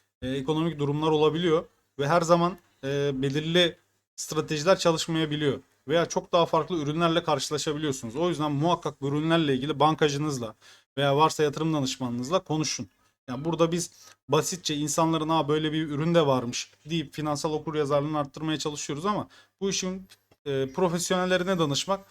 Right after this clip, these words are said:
en mantıklı iştir. Yani burada paranızı değerlendirirken atıyorum mühendisseniz, işte doktorsanız veya işte esnafsanız veya işte polisseniz, öğretmenseniz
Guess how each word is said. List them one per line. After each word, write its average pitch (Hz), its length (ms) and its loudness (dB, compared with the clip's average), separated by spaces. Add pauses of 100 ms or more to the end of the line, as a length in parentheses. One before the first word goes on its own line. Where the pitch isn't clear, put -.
(220)
en 233 160 2
mantıklı 202 460 4
iştir. - 400 0 (360)
Yani 151 200 -4
burada 165 320 2 (240)
paranızı 175 400 4
değerlendirirken 170 800 2 (1120)
atıyorum 165 380 4
mühendisseniz, 160 840 2
işte - 180 -6
doktorsanız 151 720 0
veya 156 180 4
işte 156 260 -2
esnafsanız 156 800 -2
veya 151 320 2 (460)
işte 147 240 -4
polisseniz, 156 580 -2
öğretmenseniz 156 840 -2